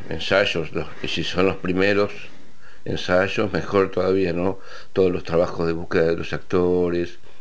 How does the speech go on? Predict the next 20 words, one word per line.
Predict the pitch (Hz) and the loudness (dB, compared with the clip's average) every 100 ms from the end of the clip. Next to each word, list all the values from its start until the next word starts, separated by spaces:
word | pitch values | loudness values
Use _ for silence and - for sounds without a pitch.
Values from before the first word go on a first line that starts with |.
| - - - - - | -6 -6 -6 -6 -4
Entonces, | - 90 87 87 | 0 0 0 0
como | 95 85 80 | 0 0 0
que | 82 80 80 80 | 2 2 2 0
el, | 82 - - - - | -2 -4 -4 -6 -4
la | 87 90 | 0 0
cabeza | 85 87 101 - 101 | 2 2 2 2 2
del, | 92 85 85 80 - - - - - - - - - 71 | 2 2 0 -2 -4 -6 -6 -6 -6 -6 -6 -6 -6 -4
del | 78 80 | -2 0
que | 82 | 2
va | 82 85 90 90 85 82 78 | 4 4 2 2 2 0 0
a, | 73 73 76 73 76 - - - | 0 0 0 -2 -2 -6 -6 -6
a, | - | -2
digamos, | 78 82 85 | 0 0 -2
a | 87 | -2
jugar, | - 87 90 90 | 0 2 4 4
entre | 90 85 80 | 2 0 0
comillas, | 90 90 90 | 0 0 -2
con | - 82 | -2 0
la | 82 | 0
música, | 85 98 98 92 92 92 110 | 2 0 0 -2 2 2 0